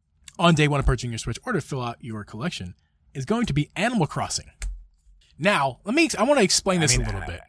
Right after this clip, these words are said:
Speaker 2: abso-, absolutely.
Speaker 1: Because, like, and I, let me tell you something. I didn't, I act-, I have, I have now bought Animal Crossing. I have a cartridge that I purchased with my money, but my first hundred hours of Animal Crossing were f-, on Abby's digital purchase. She was like,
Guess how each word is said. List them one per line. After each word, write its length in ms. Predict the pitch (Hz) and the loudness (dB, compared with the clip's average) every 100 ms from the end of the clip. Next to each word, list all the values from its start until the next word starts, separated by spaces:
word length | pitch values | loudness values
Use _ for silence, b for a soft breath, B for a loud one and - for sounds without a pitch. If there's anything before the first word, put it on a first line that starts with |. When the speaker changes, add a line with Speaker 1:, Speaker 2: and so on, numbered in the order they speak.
| - | 0
Speaker 2:
abso-, 460 | 147 143 139 120 - _ | 2 2 2 0 -4 _
absolutely. 1040 | 156 165 165 - 139 131 139 143 107 90 - | 2 4 2 0 0 2 2 2 0 -2 0
Speaker 1:
Because, 500 | 214 - 277 240 - _ _ | 2 6 6 6 2 _ _
like, 300 | - 160 269 - | 0 4 4 2
and 160 | - 214 | 2 6
I, 160 | 269 247 | 6 6
let 100 | 226 | 4
me 100 | 285 | 4
tell 120 | 262 | 4
you 40 | |
something. 260 | 226 170 131 _ - | 4 2 0 _ 2
I 180 | 170 | 4
didn't, 260 | 240 262 214 - | 6 6 4 4
I 160 | 170 | 4
act-, 180 | 220 208 | 4 4
I 60 | 147 | 2
have, 320 | 143 151 151 | 4 4 2
I 200 | 127 120 107 | -4 -4 -4
have 320 | - 165 165 | -2 -2 0
now 200 | 131 147 | 2 2
bought 300 | 120 120 120 - | 0 -2 -4 -4
Animal 180 | 143 156 | -4 -2
Crossing. 360 | 131 113 131 | -2 -2 -4
I 40 | 107 | -4
have 160 | 135 | -4
a 60 | 139 | -4
cartridge 500 | - 180 170 190 160 | 0 0 2 2 0
that 120 | 113 | -4
I 140 | 107 | -2
purchased 320 | 143 175 160 120 | 2 2 2 -4
with 80 | 107 | -2
my 140 | 185 | 0
money, 280 | 120 101 101 | 0 -2 -2
but 220 | - 208 - _ _ | 2 2 2 _ _
my 260 | 139 147 190 | -6 4 4
first 320 | - 202 220 | 6 4 4
hundred 300 | - 202 196 | 6 6 6
hours 320 | 143 151 185 | 4 4 4
of 60 | 147 | 2
Animal 200 | 131 151 | 0 0
Crossing 400 | 151 196 196 175 | 0 0 2 0
were 120 | 139 | 0
f-, 180 | 131 - _ | -2 -6 _
on 200 | 131 131 - | -6 -6 -4
Abby's 380 | 151 185 180 151 | -2 0 0 0
digital 340 | 117 160 151 | 4 4 4
purchase. 480 | 131 147 131 - - - _ _ _ | 2 0 -2 -8 -12 -12 _ _ _
She 320 | - - 294 | 0 4 6
was 200 | 254 156 | 8 6
like, 220 | 151 135 | 6 2